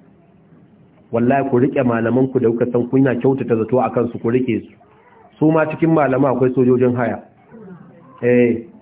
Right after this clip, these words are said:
muna fatan a duba ya kamata. In ko bai dubu ba mu kan ba mai ciyar da mu wallahi. Kuma ba wanda muke tsoro, ba wanda muke shakka. Muna kawaici ne don maslaha.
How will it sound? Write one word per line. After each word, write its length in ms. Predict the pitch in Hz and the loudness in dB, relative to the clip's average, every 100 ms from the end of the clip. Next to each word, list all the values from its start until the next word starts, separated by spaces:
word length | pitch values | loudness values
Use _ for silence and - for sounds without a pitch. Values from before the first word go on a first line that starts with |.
| - - - _ - | -20 -20 -20 _ -4
muna 260 | 151 151 127 | 0 0 0
fatan 380 | 143 147 151 170 | 0 0 0 -2
a 80 | 139 | 0
duba 280 | 135 143 127 | 2 4 4
ya 140 | 127 127 | 2 0
kamata. 480 | 120 117 113 98 - | -2 -2 -4 -8 -2
In 140 | 170 196 | 0 2
ko 180 | 175 | 0
bai 140 | 143 139 | 2 2
dubu 240 | 127 135 | 2 2
ba 100 | 147 | 2
mu 140 | 151 175 | 2 2
kan 220 | 170 139 | 2 2
ba 140 | 160 156 | 0 2
mai 120 | 135 | 0
ciyar 240 | 127 165 147 | 0 0 2
da 100 | 139 | 0
mu 140 | 139 135 | 2 2
wallahi. 420 | 123 117 107 - _ _ - - - _ - | 2 0 -2 -6 _ _ -20 -20 -20 _ -2
Kuma 160 | 151 147 | 0 2
ba 160 | 151 | 2
wanda 240 | 143 151 139 | 2 2 0
muke 340 | 143 139 127 | 0 0 0
tsoro, 260 | 127 147 156 | 2 2 2
ba 120 | 151 | 2
wanda 200 | 135 123 | 2 2
muke 300 | 123 123 120 | 2 2 0
shakka. 300 | 117 - 110 - - - - - - - - - 127 | -2 -6 -12 -14 -20 -20 -20 -20 -20 -20 -20 -10 0
Muna 260 | 160 151 - | 2 2 0
kawaici 400 | 147 147 143 156 | 2 2 2 2
ne 120 | 151 | 2
don 240 | 131 131 135 135 | 2 2 2 2
maslaha. 720 | 135 135 143 147 120 - | 0 -2 0 0 -2 -6